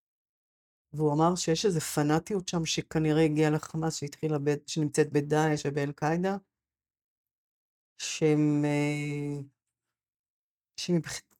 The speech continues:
הם, אצלהם המוות יותר קדוש, כאילו, מוות כשהם הורגים, למות כשהם הורגים אותנו, זה יותר קדוש מהחיים שלנו, כאילו, מאיך שאנחנו מקדשים את החיים.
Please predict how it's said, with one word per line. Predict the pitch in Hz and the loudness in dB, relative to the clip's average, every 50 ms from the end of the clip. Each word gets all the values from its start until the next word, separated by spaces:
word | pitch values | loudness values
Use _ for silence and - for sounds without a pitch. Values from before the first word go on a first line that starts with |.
| _ - | _ 0
הם, | 156 160 156 | 0 0 0
אצלהם | - - - 165 165 170 - - 170 165 185 202 | 0 -2 -4 -4 -2 -4 -2 0 0 2 2 2
המוות | 196 175 170 175 180 196 - | 4 4 4 4 4 2 0
יותר | 165 - - 160 - _ _ - | -2 -2 -2 -2 -2 _ _ 0
קדוש, | - 170 156 156 - - - - _ | 2 4 4 2 0 -2 -8 -16 _
כאילו, | - 180 170 156 | 0 2 4 4
מוות | 151 156 160 170 185 208 214 226 226 - - - - _ _ _ _ _ _ _ _ _ _ _ - | 6 6 8 8 10 12 12 10 10 8 2 -10 -16 _ _ _ _ _ _ _ _ _ _ _ 2
כשהם | - - 175 165 | 4 6 6 6
הורגים, | 165 147 151 147 147 180 185 185 185 175 175 - _ _ _ - | 6 4 4 6 8 8 8 8 6 2 -2 -6 _ _ _ 4
למות | 156 170 180 196 220 226 220 - _ - _ _ | 6 6 8 8 8 6 6 2 _ -16 _ _
כשהם | - - 175 170 190 | 0 4 4 6 6
הורגים | 185 165 160 156 185 185 180 175 165 - _ _ _ - | 6 4 6 8 8 8 8 6 4 0 _ _ _ -8
אותנו, | 156 - - 165 170 196 226 247 240 240 _ _ _ _ _ _ _ _ _ _ _ _ _ _ _ _ _ _ _ _ _ _ _ | -2 4 4 6 6 6 4 0 -2 -4 _ _ _ _ _ _ _ _ _ _ _ _ _ _ _ _ _ _ _ _ _ _ _
זה | 156 156 170 | -4 0 2
יותר | 170 165 165 - 190 175 170 160 156 151 - _ _ _ _ _ _ _ _ | 2 2 4 8 8 8 8 8 4 -2 -8 _ _ _ _ _ _ _ _
קדוש | - - 160 170 170 156 - - | -2 2 4 6 6 6 4 4
מהחיים | 170 165 160 - - 147 156 160 | 2 2 2 2 2 2 2 2
שלנו, | 151 - 156 151 151 151 139 131 131 - _ _ _ _ _ _ _ _ | 0 0 0 2 2 2 0 -2 -6 -12 _ _ _ _ _ _ _ _
כאילו, | - 160 160 156 151 151 - _ _ _ _ _ _ _ _ _ _ _ _ _ _ _ _ _ _ _ - | -2 2 2 2 2 0 -4 _ _ _ _ _ _ _ _ _ _ _ _ _ _ _ _ _ _ _ 2
מאיך | 156 165 170 160 - | 4 6 6 6 4
שאנחנו | - 185 170 170 156 175 170 | 4 6 6 6 6 6 4
מקדשים | 156 151 - - - 165 156 | 2 2 -2 -2 0 0 0
את | 147 - | 0 -2
החיים. | 147 - - - 143 160 156 139 | -6 -6 -4 -4 -2 -2 -4 -6